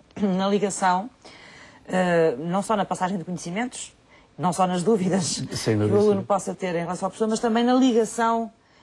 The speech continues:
Speaker 1: entre eles, não é?
Speaker 2: Sim, sim. Eh, sem dúvida. Eh,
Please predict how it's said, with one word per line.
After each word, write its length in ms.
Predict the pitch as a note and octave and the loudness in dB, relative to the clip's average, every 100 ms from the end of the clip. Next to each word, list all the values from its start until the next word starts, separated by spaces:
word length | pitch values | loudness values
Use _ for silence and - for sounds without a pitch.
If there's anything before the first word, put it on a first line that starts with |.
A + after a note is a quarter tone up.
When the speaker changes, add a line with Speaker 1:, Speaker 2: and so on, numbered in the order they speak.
| _ | _
Speaker 1:
entre 320 | A3 A3+ A3+ | -2 0 2
eles, 240 | G3+ F#3 F3+ | 2 0 -4
não 120 | E3 | -6
é? 120 | D3+ | -6
Speaker 2:
Sim, 240 | F#3+ G2+ | -6 -10
sim. 240 | F#2 G2+ A#2+ - - - - - - | -10 -12 -14 -20 -20 -20 -20 -20 -16
Eh, 520 | F#3 G2+ G2 G#2 - - | -8 -4 -4 -6 -8 -4
sem 240 | - G#2+ | 0 2
dúvida. 360 | G2 A2+ A2+ G#2+ | 2 2 0 -4
Eh, 60 | - | -10